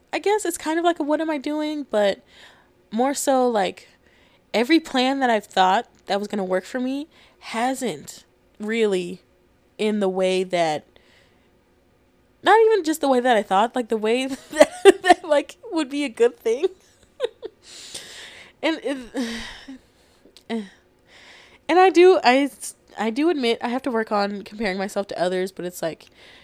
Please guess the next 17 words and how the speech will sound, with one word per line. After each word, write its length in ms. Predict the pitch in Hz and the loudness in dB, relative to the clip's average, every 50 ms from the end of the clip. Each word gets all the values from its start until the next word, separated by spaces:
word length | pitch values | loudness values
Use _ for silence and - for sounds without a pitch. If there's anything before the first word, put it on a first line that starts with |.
| _ _ _ _ _ _ _ _ _ _ | _ _ _ _ _ _ _ _ _ _
either 220 | - 226 233 240 240 | -4 0 0 0 0
people 300 | - - 277 - 294 302 | 0 -4 -4 0 2 4
are 400 | 302 294 294 277 254 240 262 294 | 4 4 4 2 0 -2 -2 -2
in 60 | 294 | -2
grad 260 | 269 311 302 320 311 | 0 0 0 0 0
school 280 | - - 320 311 311 311 | -2 -2 0 0 0 0
and 120 | 311 302 | 0 -2
they, 520 | 302 311 311 311 311 302 302 311 285 277 - | -2 -2 -2 -4 -4 -4 -6 -8 -8 -10 -10
you 120 | - 247 | -6 -4
know, 120 | 254 285 285 | -2 -2 -2
move 200 | 277 302 311 - | -2 -2 -4 -4
to 100 | - 320 | -4 -4
a 40 | |
new 120 | 302 302 277 | -4 -4 -4
city 360 | - - - 294 294 294 294 | -4 -4 -4 -2 -2 -2 -2
and 140 | 294 277 254 | -2 -4 -2
they're 260 | 262 262 262 247 - | -2 -2 -4 -4 -6